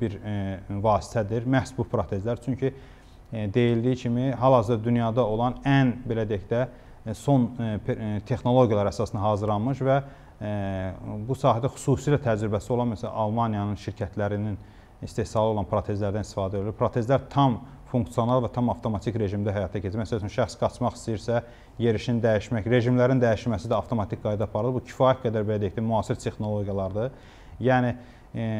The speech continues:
cənab prezidentin qoyduğu tapşırığa uyğun olaraq həmin şəxslərin hamısının, e, bu protezlərlə təmin olunması həyata keçiriləcəkdir. Paralel olaraq hər hansı bir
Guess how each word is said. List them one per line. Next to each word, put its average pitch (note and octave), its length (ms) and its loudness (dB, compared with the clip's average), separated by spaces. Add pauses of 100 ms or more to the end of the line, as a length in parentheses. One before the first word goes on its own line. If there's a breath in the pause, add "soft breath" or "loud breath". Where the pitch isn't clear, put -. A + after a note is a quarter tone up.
(140)
cənab B2+ 180 4
prezidentin A#2+ 380 0
qoyduğu A#2 320 2
tapşırığa A2+ 400 0
uyğun G#2+ 260 0
olaraq A2+ 240 -2
həmin A2 240 -2
şəxslərin G#2+ 480 -2
hamısının, A2 640 -4 (120)
e, A2 100 -2 (320)
bu A#2 100 -2 (540)
protezlərlə G#2+ 560 0
təmin G#2 260 -2
olunması G2+ 380 -2
həyata G2+ 240 -2
keçiriləcəkdir. F#2 580 -8
Paralel C#3+ 380 6
olaraq A2+ 400 2 (420 loud breath)
hər C3 160 6
hansı B2 300 4
bir A#2 100 2